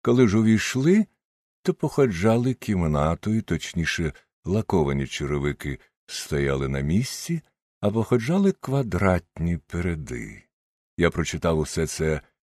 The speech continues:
на пилюці. Прочитав також і те, що чоловік, який походжав дедалі дужче, розпалювався.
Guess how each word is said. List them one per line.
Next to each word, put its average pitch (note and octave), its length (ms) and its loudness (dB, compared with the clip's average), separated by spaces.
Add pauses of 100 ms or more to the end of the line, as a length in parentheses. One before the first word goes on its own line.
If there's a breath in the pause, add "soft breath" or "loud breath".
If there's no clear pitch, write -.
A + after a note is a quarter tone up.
(200)
на D2+ 160 -2
пилюці. F#2 840 -2 (880)
Прочитав F#3 440 0
також D#3+ 400 0
і B2+ 60 2
те, B2+ 220 4
що - 240 -2
чоловік, F2+ 640 2
який E2 340 0
походжав D2+ 720 -2
дедалі D2 540 -2
дужче, D2+ 640 -4 (500 soft breath)
розпалювався. F#2+ 1500 -2